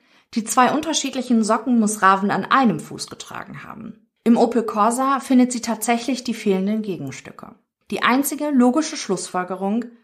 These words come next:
Raven wurde in seinem eigenen Auto zum Fundort transportiert. Anwalt Röhmann glaubt von nun an an ein Verbrechen. Doch die Behörden animiert der Sockenfund nicht dazu, die Ermittlungen wieder aufzunehmen.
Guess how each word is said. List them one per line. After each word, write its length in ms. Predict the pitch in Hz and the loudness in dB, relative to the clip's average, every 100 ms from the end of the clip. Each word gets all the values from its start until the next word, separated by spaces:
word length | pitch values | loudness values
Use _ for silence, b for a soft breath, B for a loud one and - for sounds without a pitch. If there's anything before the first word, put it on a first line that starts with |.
| B | B
Raven 400 | - 202 214 247 | 2 2 4 0
wurde 200 | 226 226 | 0 0
in 100 | 220 | 0
seinem 220 | 208 190 190 | 2 0 0
eigenen 400 | 151 180 214 214 | -2 -2 -4 -2
Auto 360 | 151 165 - | -2 -4 -10
zum 220 | - 220 | -12 -8
Fundort 480 | 214 180 156 - 127 | -8 -8 -10 -12 -14
transportiert. 920 | - 135 - - - - - - - _ _ _ _ _ _ _ _ _ 247 | -14 -18 -18 -18 -18 -20 -16 -14 -14 _ _ _ _ _ _ _ _ _ -2
Anwalt 340 | 311 277 220 | 2 2 2
Röhmann 420 | 202 262 294 294 | 0 0 0 -2
glaubt 200 | 254 233 | 0 0
von 220 | 233 226 214 | 0 0 2
nun 180 | 247 | 2
an 220 | 240 247 233 | 2 0 -2
an 180 | 175 | -2
ein 160 | 180 202 | -2 -2
Verbrechen. 680 | - 220 160 151 - - _ _ - | -2 -4 -4 -6 -10 -16 _ _ -6
Doch 140 | 214 | -4
die 100 | 220 | -2
Behörden 460 | 202 202 202 220 254 | 0 4 4 4 0
animiert 460 | - 214 214 214 | 0 2 4 2
der 120 | 208 185 | 0 0
Sockenfund 460 | 180 233 220 196 | -2 -2 -2 0
nicht 200 | 226 226 | 0 0
dazu, 360 | 180 185 - 208 | -4 -6 -4 -4
die 140 | 202 | 0
Ermittlungen 500 | - 180 - 196 196 | -2 -2 -4 -4 -2
wieder 200 | 196 - | -4 -6
aufzunehmen. 600 | 135 - - - - - | -6 -8 -16 -14 -14 -18